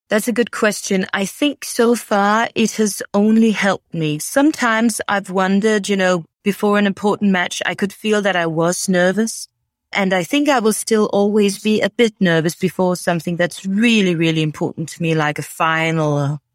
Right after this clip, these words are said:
or a semi, world semifinal. However, I haven't really sensed that the nervousness ever gets to me in a bad way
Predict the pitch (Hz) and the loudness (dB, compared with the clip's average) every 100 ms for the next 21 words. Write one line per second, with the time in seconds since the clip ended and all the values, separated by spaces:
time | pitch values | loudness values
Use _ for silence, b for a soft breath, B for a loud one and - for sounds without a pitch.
0 | _ _ _ 160 160 151 - 190 180 170 | _ _ _ -2 0 0 -2 -2 0 0
1 | 156 185 196 190 - 180 180 - 165 147 | 2 4 4 0 -2 -2 -2 -2 -2 -2
2 | 143 139 - - - 185 180 180 185 214 | -2 -4 -8 -10 -4 -2 0 0 2 0
3 | - 185 170 208 233 277 226 208 220 220 | -2 -2 0 0 2 2 2 0 2 4
4 | 226 220 - 214 208 208 - - - 196 | 2 0 -2 0 0 0 -6 -16 -14 -2
5 | 185 - - _ _ _ - 202 190 185 | -2 -2 -12 _ _ _ -2 2 4 4
6 | 190 214 214 196 - - 185 185 185 - | 0 -4 -4 -6 -6 -4 -2 -2 -2 -4
7 | - 208 196 180 175 175 180 185 180 170 | -8 -2 0 0 -2 -2 -2 -2 -2 -2